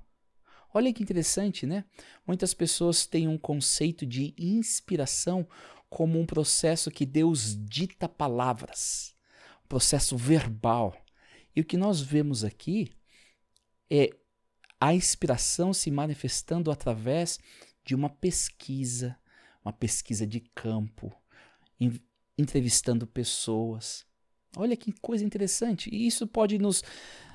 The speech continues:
é, quem sabe, desafiar a entendermos e compreendermos um pouco melhor esse processo da inspiração. Nós temos um nome citado, Teófilo. E provavelmente ele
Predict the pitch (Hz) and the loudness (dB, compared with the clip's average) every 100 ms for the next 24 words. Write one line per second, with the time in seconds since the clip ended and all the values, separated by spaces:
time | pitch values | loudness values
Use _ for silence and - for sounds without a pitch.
0 | - 170 165 170 202 - 214 196 196 165 | 4 8 8 8 4 6 6 6 2 6
1 | 202 220 220 208 196 202 190 180 185 147 | 6 6 2 2 4 4 2 0 0 2
2 | 147 185 190 165 165 170 165 156 147 151 | 4 6 4 0 -2 -2 0 0 2 0
3 | 156 151 156 - 180 175 123 127 139 - | 0 -2 -4 -2 0 4 4 4 0 -10
4 | - - - _ - 123 - 131 143 131 | -20 -20 -20 _ -2 0 2 2 2 2
5 | - - 135 135 - 101 98 - - - | 4 4 2 0 -2 -4 -6 -6 -8 -8
6 | - 85 - - _ _ _ _ _ _ | -4 -4 -4 -8 _ _ _ _ _ _
7 | _ - - - - 120 127 - 147 147 | _ -20 -20 -20 2 6 8 6 6 6
8 | 143 131 113 107 - - _ - 135 139 | 6 4 4 2 -2 -8 _ -6 2 4
9 | 131 143 233 165 - 110 - 95 87 180 | 8 8 8 6 0 -2 -2 -2 -2 -4
10 | - 135 175 - - - _ - _ _ | 0 4 2 0 -12 -12 _ -20 _ _
11 | _ _ _ _ _ _ _ _ _ _ | _ _ _ _ _ _ _ _ _ _
12 | _ _ - 107 110 107 151 143 139 143 | _ _ 0 2 2 2 0 2 2 4
13 | 240 - - 113 117 117 117 113 107 92 | 2 2 0 2 4 4 4 4 2 -2